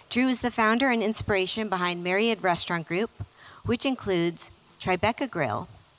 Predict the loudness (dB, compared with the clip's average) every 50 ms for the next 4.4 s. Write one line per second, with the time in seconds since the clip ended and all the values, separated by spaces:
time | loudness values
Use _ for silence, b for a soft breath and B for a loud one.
0 | -20 -20 -14 -4 0 0 2 2 2 -2 -2 -4 -6 -8 -8 -8 -8 -8 -8 -6
1 | -4 -2 -4 -2 -4 -6 -8 -8 -10 -12 -18 -20 -20 -20 -20 -20 -16 -8 -2 -2
2 | -2 0 0 -2 0 2 2 2 2 0 -2 -4 -4 -4 -2 -2 -4 -6 -8 -12
3 | -16 B B B B B B B B 0 2 2 4 4 2 0 2 2 2 2
4 | 2 2 0 -2 -4 -4 -6 -10